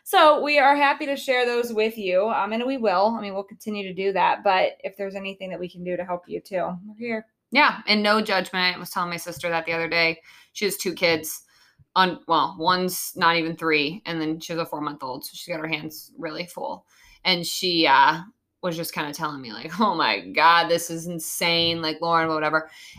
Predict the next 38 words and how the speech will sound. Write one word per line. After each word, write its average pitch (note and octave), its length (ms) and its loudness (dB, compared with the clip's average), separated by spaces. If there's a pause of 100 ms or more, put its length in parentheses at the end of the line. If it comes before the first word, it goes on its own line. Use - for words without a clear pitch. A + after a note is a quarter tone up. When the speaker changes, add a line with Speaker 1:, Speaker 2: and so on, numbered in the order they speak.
(120)
Speaker 2:
And F#3 380 8
I G3 140 4
was G3+ 80 2
like, A#3 160 0
"Just D4 180 2
so C5 80 6
you A#4+ 160 8
know, F#3+ 240 8
like, E3 320 6
you F#3 220 0
are G3 200 4
all, F3 440 4 (260)
you G3 200 -6
can A3+ 200 0
sit F3+ 300 0
here F#3 160 0
and F3 180 -6
tell E3+ 240 0
me E3+ 100 -4
whatever D#3+ 300 2
you D#3 140 -2
want. C#3+ 180 4
I'll C#3+ 140 4
just D#3+ 180 -4
listen." - 400 -4 (300)
And F#3 80 -10
Speaker 1:
Yeah. G#3 80 -2
Speaker 2:
sometimes G3+ 280 0
it's F#3 200 -4
just F#3 240 -6
really F3 260 4
nice E3 380 0
to - 60 -12
just E3+ 180 -6
have D#3+ 260 2
somebody D#3+ 400 -4
just C3+ 260 -10
listen B3+ 600 2